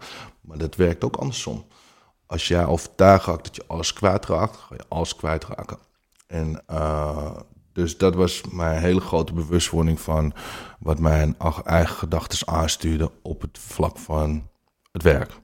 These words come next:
Maar dat wist ik nog niet in mijn relatie. <laughs>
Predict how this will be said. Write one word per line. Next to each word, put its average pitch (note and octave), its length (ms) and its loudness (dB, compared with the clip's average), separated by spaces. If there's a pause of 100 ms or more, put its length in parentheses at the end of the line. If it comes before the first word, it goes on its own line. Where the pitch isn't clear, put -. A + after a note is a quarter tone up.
(280)
Maar D2+ 260 0
dat D#2 100 4
wist D#2 200 4
ik - 60 -6
nog F2 100 6
niet F2+ 200 4
in F2+ 100 8
mijn F2+ 140 10
relatie. D#2+ 440 4 (140)
<laughs> C#3 320 10